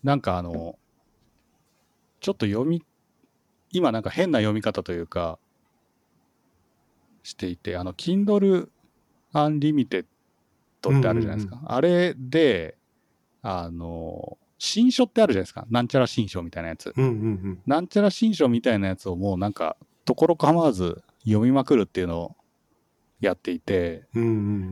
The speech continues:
Speaker 2: ん。
Speaker 1: で、その心はですね、新書っていうのは、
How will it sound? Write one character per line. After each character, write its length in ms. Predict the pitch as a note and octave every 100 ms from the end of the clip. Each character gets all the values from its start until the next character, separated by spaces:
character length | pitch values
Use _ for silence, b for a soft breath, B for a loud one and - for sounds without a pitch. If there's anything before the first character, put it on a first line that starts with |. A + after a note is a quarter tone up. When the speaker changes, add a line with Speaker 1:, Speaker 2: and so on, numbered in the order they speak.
| F#2
Speaker 2:
ん。 40 | F#2+
Speaker 1:
で、 420 | G#2+ G2+ G2 - _ _ _ _ _ _
そ 300 | - - E3
の 140 | F#3 A3
心 440 | - G3+ A3 G#3+
は 120 | F3
で 100 | F#2
す 160 | F2+ -
ね、 140 | F2
新 260 | - F3 G3
書 160 | - G#3
っ 60 | - _ -
て 140 | G#3
い 80 | G3+
う 80 | G3
の 160 | E3 A#2+
は、 360 | G#2 G2+ F2+